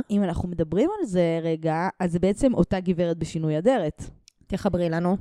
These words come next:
Speaker 1: של בעצם, אני שוב לא לוקחת אחריות על ההתנהגות שלי, אלא מאשימה אותך בהתנהגות שלי.
Speaker 2: ממש
Speaker 1: האם אני
Speaker 2: ככה.
Speaker 1: עושה את זה בצורה של מיתממת ו-,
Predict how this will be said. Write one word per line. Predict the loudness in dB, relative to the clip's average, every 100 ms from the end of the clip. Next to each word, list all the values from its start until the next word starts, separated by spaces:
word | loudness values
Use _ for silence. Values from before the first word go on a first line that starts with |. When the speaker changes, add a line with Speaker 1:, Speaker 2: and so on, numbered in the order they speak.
| -4
Speaker 1:
של | -14 -10 2 4 4 2 -2 -4 _
בעצם, | -2 -2 0 -2 -2 -2
אני | -4 -4
שוב | -4 4 6 6 4
לא | -2 2 4 2
לוקחת | 0 -4 -8 -12
אחריות | -8 -4 -4
על | -4
ההתנהגות | -6 -8 -10 -10 -2 -2 0
שלי, | -2 -2 -2
אלא | -2
מאשימה | -2 -6 -8 -8 -6
אותך | -4 -6 -6
בהתנהגות | -6 -6 -12 -10 -8 -6
שלי. | -6 -6 -10 -4
Speaker 2:
ממש | 0 4 4
Speaker 1:
האם | 4
אני | 6
Speaker 2:
ככה. | 6
Speaker 1:
עושה | 6 4 4
את | 2
זה |
בצורה | -2 0 2 2
של | 2 2 2 0 -14 -12 0
מיתממת | 2 4 6 6 4 6
ו-, | 6